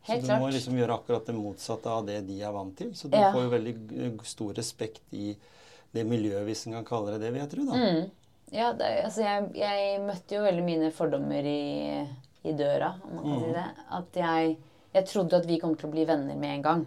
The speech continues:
Speaker 1: Ja.
Speaker 2: fordi hun hadde Downs syndrom. Og nå har ikke jeg sett så mye på Tangerudbakken, så, men jeg har jo fått med meg at de er veldig glad.
Speaker 1: Mm.
Speaker 2: Alle med Downs syndrom er kjempeglad.
Speaker 1: Se bare
Speaker 2: Eh,
Speaker 1: den glade
Speaker 2: se
Speaker 1: siden.
Speaker 2: bare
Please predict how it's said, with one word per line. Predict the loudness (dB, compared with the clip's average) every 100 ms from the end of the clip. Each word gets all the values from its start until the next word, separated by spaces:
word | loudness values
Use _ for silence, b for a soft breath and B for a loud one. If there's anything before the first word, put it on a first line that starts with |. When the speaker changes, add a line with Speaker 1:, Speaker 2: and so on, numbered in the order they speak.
| -2
Speaker 1:
Ja. | -4 -4 -2
Speaker 2:
fordi | 0 2 2
hun | 0
hadde | 0
Downs | 2 2 0
syndrom. | 2 4 4 0 B B B B -6
Og | -2 2 2
nå | 0
har | 0
ikke | 0
jeg | 0
sett | -4 -8
så | -4 -2
mye | -2
på | -2
Tangerudbakken, | 0 0 0 -2 -4 -4
så, | 0
men | 2
jeg |
har | 2 2
jo | -2
fått | -8 -8
med | -8
meg | -6 -4 -4
at | 0
de | 4
er | 6
veldig | 4 2 0 -2 0
glad. | 0 0 -2 -6 -20 b b b -10
Speaker 1:
Mm. | 4
Speaker 2:
Alle | 6 8 6
med | 2
Downs | 0 -2
syndrom | -2 0 0 0
er | -2
kjempeglad. | -2 -2 -4 -8 -6 -2 0 0 -4 -8 B -16
Speaker 1:
Se | -8 0
bare | 4 6 4
Speaker 2:
Eh, |
Speaker 1:
den | 2 -2
glade | -2 -2
Speaker 2:
se | 0 2
Speaker 1:
siden. | 6
Speaker 2:
bare | 8 8 8